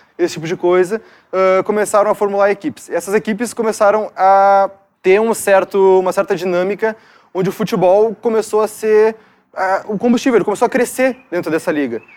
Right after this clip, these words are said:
Tanto que o Esporte Clube Internacional, ele tinha um estádio na Ilhota, só que esse estádio ele sempre alagava. O estádio durou um ano, porque na época não existia ainda o arroio dilúvio do jeito que a gente conhece hoje, canalizado. Então, era uma região que encharcava toda a cidade.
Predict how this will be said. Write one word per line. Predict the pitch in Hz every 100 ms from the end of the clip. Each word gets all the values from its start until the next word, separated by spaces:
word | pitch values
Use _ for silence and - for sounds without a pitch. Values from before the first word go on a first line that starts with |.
| _ _ _ -
Tanto | 202 247
que | 214 240 233 226
o | 214 202 196 190
Esporte | 180 190 180
Clube | - 175
Internacional, | 165 151 156 147 214 220 170
ele | 160 170
tinha | -
um | 214
estádio | 196 - 165 190 180
na | 170
Ilhota, | 151 147 208 - 123 _ _ _ _ _ _ _
só | -
que | 196
esse | 185
estádio | 190 208 208
ele | 165
sempre | 202 196
alagava. | 196 190 196 160 104 _ _ _ _ _
O |
estádio | 131 - 170
durou | 175 202 226
um | 208
ano, | 202 143
porque | - 135 156 156 165 175 185 196 160
na | 160
época | 156 - 196
não | 202
existia | 202 185 233
ainda | 214 196 180 160
o | 147 143 139 139 135 139
arroio | 139 151
dilúvio | 139 143 151 147 180 180 _ _ _ -
do |
jeito | 160 170
que | 180
a |
gente | 165
conhece | 180 175 185
hoje, | 196 175
canalizado. | 180 151 147 143 165 160 117 _ _ _
Então, | 156 175 180 208
era | 170
uma | 196 202
região | 185 185 160 185
que | 185
encharcava | 202 214 190 - 208 202 208 196 214 185
toda | 143 139
a |
cidade. | - 131 123 113